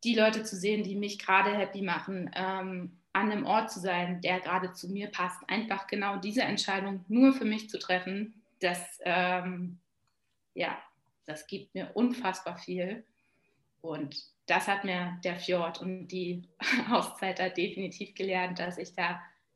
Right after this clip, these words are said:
ich, ich brauch das. Ich brauch, ich brauch das Gefühl von Freiheit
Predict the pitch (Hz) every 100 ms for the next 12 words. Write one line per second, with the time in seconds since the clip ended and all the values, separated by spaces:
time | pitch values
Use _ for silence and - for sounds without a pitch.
0 | _ 196 - - _ - - 185 196 -
1 | - - - - 190 190 - - _ _
2 | _ _ _ _ _ _ _ _ _ _
3 | - - 208 180 - - 143 156 - -
4 | 156 143